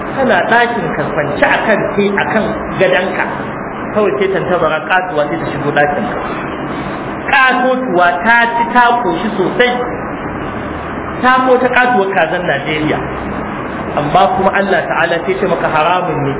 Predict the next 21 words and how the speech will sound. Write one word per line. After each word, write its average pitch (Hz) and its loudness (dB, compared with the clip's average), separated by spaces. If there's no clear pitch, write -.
kar - 0
ka 180 0
taɓa 135 0
ta. - -6
Ka - -6
kyale 202 2
ta 196 0
ta 190 0
gama 180 2
rayuwarta. 143 -2
Su 156 -2
tari 220 2
sai 185 2
dai 196 2
ka 175 -2
ga 170 0
manya-manyan 208 2
ta, 180 -2
manya-manyan 190 2
maguna, 180 2
mage-mage, 170 2